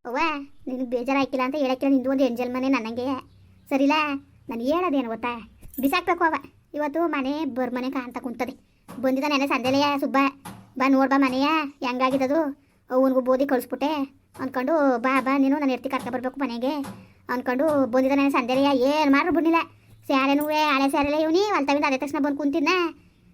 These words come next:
ಬಾ ನೀನು, ನಡಿ ನೀನು, ನೀನು ನಡಿ ನೀನು ಅನ್ಕೊಂಡು ಹೇಳ್ಕ ಬಂದ ಆತಗೆ ಕುಣ್ಸ್ಕೊಂಡ. ಇರ್ಲ ಮರೆಯ ಸೀರೆನ ರಸ್ತಾಗ್ತೀನಿ ಅಂದ್ರೂ ಇಲ್ಲಕ್ಕಂದ್ ಬಾ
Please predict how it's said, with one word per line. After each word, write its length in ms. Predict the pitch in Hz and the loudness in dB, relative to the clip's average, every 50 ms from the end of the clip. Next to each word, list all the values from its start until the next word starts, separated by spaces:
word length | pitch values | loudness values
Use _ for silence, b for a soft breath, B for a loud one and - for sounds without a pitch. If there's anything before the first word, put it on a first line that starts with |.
| b - | b -6
ಬಾ 200 | - 247 254 277 | -2 0 0 0
ನೀನು, 220 | 294 311 294 277 262 | 2 2 2 2 2
ನಡಿ 200 | 254 262 277 311 | 2 0 0 0
ನೀನು, 160 | 320 311 294 | 0 0 0
ನೀನು 200 | 277 262 254 254 | 0 0 0 0
ನಡಿ 100 | 262 277 | -2 -2
ನೀನು 180 | 302 311 311 311 | -2 0 0 -2
ಅನ್ಕೊಂಡು 300 | 302 277 302 302 285 254 | 0 0 0 0 2 2
ಹೇಳ್ಕ 280 | 247 262 277 285 277 302 | 2 2 2 2 2 0
ಬಂದ 200 | 294 277 285 277 285 | 2 2 4 2 2
ಆತಗೆ 360 | 277 285 254 254 - - _ _ | 2 0 -2 -4 -6 -14 _ _
ಕುಣ್ಸ್ಕೊಂಡ. 380 | - - 330 302 277 302 311 302 294 b b b b b b b - | -6 -4 -4 -2 -2 -2 -4 -4 -4 b b b b b b b -4
ಇರ್ಲ 160 | 285 277 302 320 | -2 -2 0 0
ಮರೆಯ 240 | 302 302 320 302 277 | -2 -2 -4 -4 -4
ಸೀರೆನ 240 | 294 277 262 269 285 | -2 -2 0 0 0
ರಸ್ತಾಗ್ತೀನಿ 420 | 285 285 277 - 294 277 302 285 302 | -2 -2 -2 -4 -4 -4 -4 -4 -4
ಅಂದ್ರೂ 440 | 302 294 302 320 359 359 349 339 B B B B - | -2 -2 -2 -2 0 0 -2 -4 B B B B -4
ಇಲ್ಲಕ್ಕಂದ್ 340 | - 269 277 277 311 294 269 | -2 -2 -2 0 -2 -2 0
ಬಾ 100 | 269 302 | 0 0